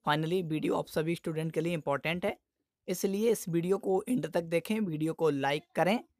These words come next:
शेयर करें और अभी तक चैनल को अगर सब्सक्राइब नहीं किए हैं या चैनल पर पहली बार विजिट कर रहे हैं, तो तुरंत चैनल को सब्सक्राइब कर लें।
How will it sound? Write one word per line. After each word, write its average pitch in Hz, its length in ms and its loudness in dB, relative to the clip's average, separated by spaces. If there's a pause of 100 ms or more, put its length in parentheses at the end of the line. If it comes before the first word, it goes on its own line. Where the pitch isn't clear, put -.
(440)
शेयर 180 400 4
करें 254 320 2
और 175 240 4
अभी 170 240 4
तक 185 220 0
चैनल 165 320 2
को 165 140 4
अगर 165 180 2
सब्सक्राइब 156 640 -2
नहीं 143 280 -2
किए 175 240 -2
हैं 190 240 -2
या 170 120 -2
चैनल 151 320 -4
पर 156 180 -2
पहली 165 340 2
बार 175 200 4
विजिट 147 280 -2
कर 143 160 -2
रहे 143 160 -4
हैं, 190 200 -6 (580)
तो 165 80 0
तुरंत 170 400 2
चैनल 170 320 0
को 156 140 -2
सब्सक्राइब 147 460 -2
कर 147 120 -2
लें। 143 180 -2